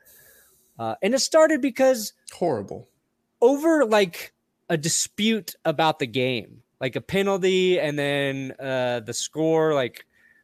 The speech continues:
Speaker 1: penalty that led to the score. Like, are you, that's what you got into a
Speaker 2: That's the
Speaker 1: fight
Speaker 2: line.
Speaker 1: about
Speaker 2: That's,
Speaker 1: in
Speaker 2: that's
Speaker 1: front
Speaker 2: worth
Speaker 1: of your
Speaker 2: taking
Speaker 1: youth
Speaker 2: a man's
Speaker 1: football
Speaker 2: life.
Speaker 1: team? Grow the fuck up. I don't know.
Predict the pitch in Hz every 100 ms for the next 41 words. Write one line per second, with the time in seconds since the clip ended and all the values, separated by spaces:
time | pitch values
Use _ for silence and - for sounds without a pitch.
0 | _ - 170 170 160 139 123 143 151 156
1 | 151 - - 156 156 151 143 120 - 156
2 | 156 104 - _ _ _ _ 123 101 98
3 | 127 131 - - - - 135 127 147 139
4 | 123 110 _ _ 143 139 139 147 135 127
5 | 127 123 131 131 110 107 101 101 151 165
6 | 170 135 135 147 - 139 190 202 202 196
7 | 170 _ _ - - _ 156 165 151 151
8 | 196 123 123 143 113 190 202 214 214 220
9 | 226 - _ _ _ _ _ _ - 117
10 | 151 202 226 147 - - 151 - 120 113
11 | 95 - _ _ _ _ _ _ _ _
12 | _ _ _ _ _ 139 117 104 98 92